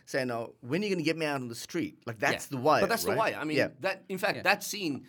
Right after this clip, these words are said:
Speaker 2: is virtually lifted from The
Speaker 1: I've
Speaker 2: Wire.
Speaker 1: also got in my notes here that I, if,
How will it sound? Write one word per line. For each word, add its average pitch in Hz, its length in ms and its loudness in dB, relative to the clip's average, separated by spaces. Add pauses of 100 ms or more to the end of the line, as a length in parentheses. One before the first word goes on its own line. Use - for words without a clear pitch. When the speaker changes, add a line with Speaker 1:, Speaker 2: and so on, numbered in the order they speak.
(140)
Speaker 2:
is 135 160 -6
virtually 156 280 -4
lifted 143 220 -8
from 208 220 -2
The 160 60 6
Speaker 1:
I've 208 60 8
Speaker 2:
Wire. 262 80 4
Speaker 1:
also 254 100 -4
got 202 120 4
in 180 80 2
my 156 80 4
notes 156 320 2
here 113 200 -2
that 113 340 -4
I, 170 320 2 (200)
if, 147 160 0